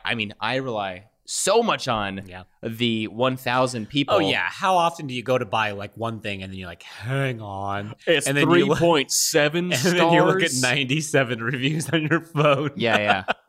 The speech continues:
Speaker 1: Of the, of the brand of coffee that I'm
Speaker 2: Yeah.
Speaker 1: gonna drink this
Speaker 2: Yeah.
Speaker 1: week.
Speaker 2: Yeah. It's, "Jordan, it's six dollars. Just buy it."
Speaker 1: No.
Speaker 2: "Oh, no, I gotta see."
Speaker 1: It didn't even break the four-star
Speaker 2: "I gotta see."
Speaker 1: threshold.
Speaker 2: One thing I didn't touch on that I should have touched on.
Speaker 1: Hit me.
Speaker 2: The speed in which we get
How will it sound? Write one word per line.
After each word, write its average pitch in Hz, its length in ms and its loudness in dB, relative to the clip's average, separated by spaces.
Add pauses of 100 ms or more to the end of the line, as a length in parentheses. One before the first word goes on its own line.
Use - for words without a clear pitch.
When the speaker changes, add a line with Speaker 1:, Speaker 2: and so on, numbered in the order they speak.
(120)
Speaker 1:
Of 120 180 2
the, 120 240 4
of 117 100 -4
the 117 100 0
brand 117 260 2
of 110 100 -10
coffee 120 520 -2
that 120 100 0
I'm 117 80 0
Speaker 2:
Yeah. 104 80 0
Speaker 1:
gonna 107 120 -2
drink 113 380 -4
this 101 260 0
Speaker 2:
Yeah. - 60 -12
Speaker 1:
week. 120 300 -4
Speaker 2:
Yeah. 87 140 -10 (140)
It's, - 240 -4 (220)
"Jordan, 113 380 0
it's 101 160 -4
six - 500 -4
dollars. 87 560 -6
Just - 260 -8
buy 95 280 0
it." 90 260 -8
Speaker 1:
No. 147 400 4
Speaker 2:
"Oh, - 40 2
no, 156 120 -2
I 156 100 0
gotta 147 220 -2
see." 117 420 -8
Speaker 1:
It 170 220 2
didn't 175 240 4
even 165 300 4
break 160 260 4
the 143 100 -2
four-star 151 640 0
Speaker 2:
"I - 160 -6
gotta 143 180 -2
see." - 80 -6
Speaker 1:
threshold. 110 440 -4 (160)
Speaker 2:
One 120 320 -2
thing 131 180 -2
I 101 80 -2
didn't 107 320 -6
touch - 280 -10
on 95 140 -6
that 85 120 -10
I 82 80 -8
should 92 260 -10
have 92 140 -14
touched - 280 -14
on. 80 220 -14 (160)
Speaker 1:
Hit 101 140 -10
me. 92 180 -14 (540)
Speaker 2:
The 107 240 -10
speed 104 760 -4
in 85 200 -14
which 82 260 -14
we - 80 -8
get - 200 -12